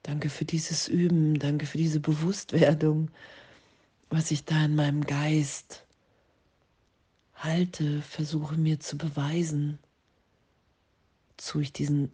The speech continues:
Geist benutze, mir zu beweisen, dass meine Deutung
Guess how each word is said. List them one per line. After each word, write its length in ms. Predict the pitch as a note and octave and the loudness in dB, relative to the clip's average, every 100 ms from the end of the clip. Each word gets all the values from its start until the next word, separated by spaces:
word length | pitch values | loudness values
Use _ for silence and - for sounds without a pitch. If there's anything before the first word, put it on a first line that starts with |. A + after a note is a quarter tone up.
| - | -8
Geist 600 | - D3 D3+ D3+ - - - | -4 0 0 -2 -8 -16 -14
benutze, 1000 | D#3 E3 E3 F3+ F3+ - - D3+ D3 D3 _ _ _ _ _ _ _ _ _ _ _ _ _ _ _ _ _ _ _ _ _ _ _ _ _ _ _ _ _ _ _ _ _ _ _ _ _ _ _ _ _ _ _ _ _ _ _ - | -2 2 4 2 -2 -8 -4 -2 -4 -8 _ _ _ _ _ _ _ _ _ _ _ _ _ _ _ _ _ _ _ _ _ _ _ _ _ _ _ _ _ _ _ _ _ _ _ _ _ _ _ _ _ _ _ _ _ _ _ -10
mir 120 | D3 | -8
zu 160 | - | -4
beweisen, 560 | D3 C#3 C#3 C#3+ D3+ D3+ | -4 -2 0 0 0 0
dass 180 | C#3+ - | -2 -2
meine 400 | C#3+ C3+ D#3 C#3+ | -2 0 0 -2
Deutung 840 | - C#3 D3 D3 - C#3+ D3 D3+ | -2 -2 -2 -4 -6 -4 -4 -6